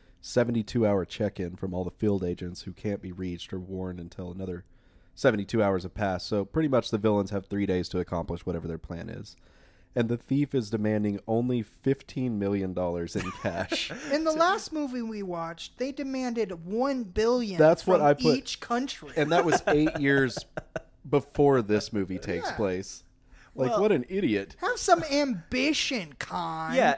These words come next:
Speaker 3: and not to mention, you're threatening the lives, you're threatening the lives of every, like, field agent, every, like, spy, every, like,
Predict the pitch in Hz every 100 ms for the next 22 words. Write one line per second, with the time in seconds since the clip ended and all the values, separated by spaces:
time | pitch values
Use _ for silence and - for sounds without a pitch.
0 | - 190 175 208 214 208 151 143 202 208
1 | 220 185 185 147 123 123 131 120 110 -
2 | - _ _ _ _ _ _ _ - 151
3 | 175 208 160 139 123 120 117 113 117 113
4 | - 143 147 135 135 131 117 107 95 -
5 | - _ - - 165 151 143 123 127 127
6 | 120 151 165 170 170 160 120 104 - -
7 | 202 196 190 180 180 - 135 120 135 120
8 | 104 90 -